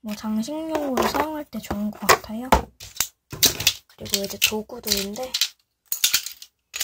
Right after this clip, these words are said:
도구들을 쓰던 거 있어서 이렇게 도구들. 음, 그다음 이거는 그 모래, 색, 생모래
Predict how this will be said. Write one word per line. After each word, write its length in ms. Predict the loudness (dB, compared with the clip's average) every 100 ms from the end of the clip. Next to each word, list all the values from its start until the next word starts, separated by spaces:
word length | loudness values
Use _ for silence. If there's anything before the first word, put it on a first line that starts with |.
| -6 -8
도구들을 440 | -10 -10 -10 0 4
쓰던 380 | 4 2 -2 -4
거 100 | -8
있어서 380 | -10 -12 -10 -8 2 8 8 10 8 8 6 4 -6
이렇게 440 | -16 -12 -12 -12 -16 _ -20 _
도구들. 600 | -10 -10 -8 -8 -6 -6 _ _ _ _ _ _ -10 -10 -10 _ _ _ -16 -14 -16 -16 _ _ _ _ _ _ _ _ _ -18
음, 300 | -14 -12 -14 -18 -20 -20 _ _ _ -20 -20 _ _
그다음 560 | -16 -10 -4 -4 -4
이거는 720 | -6 -6 -8 -8 -8 -8 -10 -12 -20 -20 _ -16
그 500 | -10 -8 -8 -8 -10 -8
모래, 600 | 0 2 2 -2 -6 -8 -14 -18 -20 -20 _
색, 260 | -8 -8 -10 _ -14
생모래 800 | -6 -2 0 0 0 -2 -6